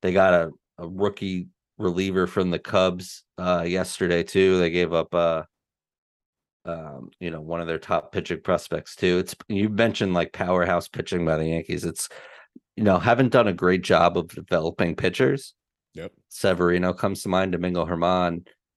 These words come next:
Speaker 1: but otherwise, you know, you go out and you get Gerrit Cole, you get J-, J Mo, um, Montgomery. You grew in your farm <laughs> system, but we never really did well there. But, you know, you can just trade for, for
Speaker 2: I have
Speaker 1: big
Speaker 2: to be,
Speaker 1: pitching.
Speaker 2: I have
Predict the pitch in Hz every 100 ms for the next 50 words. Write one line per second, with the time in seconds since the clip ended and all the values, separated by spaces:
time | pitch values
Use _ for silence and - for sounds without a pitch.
0 | _ _ 87 80 92 104 92 85 87 -
1 | 90 85 87 90 90 85 92 87 85 85
2 | 90 90 82 82 92 82 82 82 90 87
3 | 101 - 92 90 95 87 82 80 82 _
4 | _ _ _ _ _ - 82 78 76 -
5 | _ 82 90 95 90 87 85 80 - -
6 | 95 92 87 92 90 85 - _ 98 85
7 | - 98 95 - 92 - 87 82 - 107
8 | 104 104 104 104 98 95 90 _ _ _
9 | _ _ _ _ - 117 117 107 107 101
10 | 107 101 90 80 87 - - 87 90 87
11 | 87 85 95 90 - - - - - 101
12 | 196 104 101 202 101 _ _ - 87 90
13 | 98 85 104 90 104 101 98 98 _ -
14 | 85